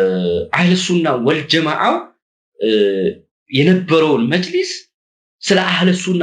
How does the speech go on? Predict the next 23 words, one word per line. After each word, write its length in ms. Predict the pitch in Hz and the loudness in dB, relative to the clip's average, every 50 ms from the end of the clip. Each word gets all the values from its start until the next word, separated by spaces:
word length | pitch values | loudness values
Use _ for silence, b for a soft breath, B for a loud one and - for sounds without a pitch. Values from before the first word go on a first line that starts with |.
| 139 131 | -2 0
ወል 180 | 127 147 175 180 160 | 0 2 0 0 0
ጀማዓ 360 | 143 156 180 185 196 - - 302 349 - - - _ _ _ _ - | -2 0 0 0 0 0 -2 -2 -4 -6 -6 -12 _ _ _ _ -2
እንዳያውቅ፣ 560 | 165 180 180 180 180 180 196 226 302 330 320 - - - - _ _ _ _ _ _ _ _ _ _ _ | 2 4 4 4 4 2 2 2 0 -2 -2 -6 -8 -10 -12 _ _ _ _ _ _ _ _ _ _ _
እ፣ 60 | 131 139 135 131 | 2 2 2 2
እነዚህ 280 | 127 156 170 170 170 175 | 2 2 2 2 2 2
ስራዎችን 400 | 175 156 143 151 147 - 202 - | 0 0 0 -2 0 -2 -2 -2
አልሰራም። 420 | 123 - - 117 98 85 76 - - _ _ _ _ - | -2 -2 -2 -4 -4 -4 -6 -12 -14 _ _ _ _ -2
አህለ 160 | - 208 233 226 | 0 2 2 2
ሱና 220 | - 202 190 185 180 | 0 0 0 0 0
ወል 140 | 170 165 156 | 0 0 -2
ጀማዓ 260 | 131 123 120 113 104 101 | -2 -4 -4 -4 -6 -6
ማን 200 | 95 85 82 82 82 | -6 -6 -6 -6 -4
ነው? 140 | 95 151 208 - - - _ _ _ _ _ _ _ _ _ _ _ _ _ _ _ _ _ _ _ _ _ _ _ _ _ _ _ - | -4 -4 -4 -4 -6 -12 _ _ _ _ _ _ _ _ _ _ _ _ _ _ _ _ _ _ _ _ _ _ _ _ _ _ _ -2
ወደፊት 420 | 123 170 185 220 220 226 233 233 - - | 2 4 4 4 4 4 2 0 0 0
ሊመጡበት 480 | 160 165 175 175 170 147 160 185 185 185 - - | 0 0 0 0 -2 -2 -2 -2 -2 -2 -4 -8
የሚ-፣ 320 | 151 151 147 156 156 151 - - 151 151 147 - | -4 -4 -2 -2 -2 -4 -4 -6 -6 -8 -8 -10
እንትን 220 | 143 139 - 156 151 143 139 139 | -10 -10 -6 -4 -4 -4 -2 0
የሚታሰቡ 680 | 139 131 123 131 135 - - 170 165 - - 202 180 190 196 180 | 0 0 0 0 -2 -2 -2 -2 -2 -2 -2 -2 -2 -2 -2 -2
ትሬቶች 380 | 180 - 185 175 175 180 - - | -2 -2 -2 0 2 0 0 0
ወይም 180 | 156 147 143 | -2 -4 -4
ስጋቶች 440 | 143 - 160 160 175 180 190 208 208 | -4 -4 -2 -2 -2 0 0 -2 -2
ምንድን 260 | 165 147 123 117 110 | -2 -2 -2 -2 -2
ናቸው? 300 | 104 101 107 - - 208 | -2 -4 -4 -6 -4 -4